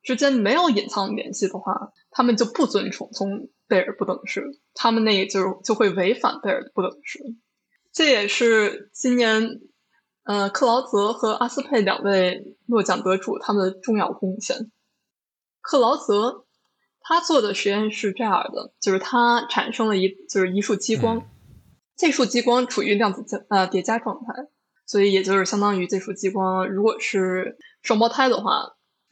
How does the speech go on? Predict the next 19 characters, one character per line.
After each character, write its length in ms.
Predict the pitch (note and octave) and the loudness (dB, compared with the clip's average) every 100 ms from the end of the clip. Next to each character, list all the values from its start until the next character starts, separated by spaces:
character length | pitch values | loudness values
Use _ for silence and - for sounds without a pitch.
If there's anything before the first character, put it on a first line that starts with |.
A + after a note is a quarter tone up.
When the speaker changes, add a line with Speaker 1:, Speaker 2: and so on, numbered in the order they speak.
| C4+ | -2
Speaker 1:
眼 200 | A3+ A3 | -2 0
睛 200 | G#3+ G#3 | 0 2
既 120 | B3 | 0
可 140 | A#3 G#3+ | 2 2
以 100 | F#3+ | 2
是 140 | F#3 | 0
蓝 200 | F3+ F#3 | -2 -2
色 140 | G#3 | -2
的， 60 | F#3 | -2
Speaker 2:
嗯。 40 | |
Speaker 1:
也 60 | - | -2
可 140 | - | -4
以 20 | G3 | -4
是 60 | |
棕 240 | G3+ C4 D4 | -2 -4 -2
色 140 | C4 | -6
的。 260 | - - _ _ _ _ - | -6 -14 _ _ _ _ -2
然 140 | A#3 | 0
后 460 | B3+ D#4 A#3+ - | 2 2 2 -2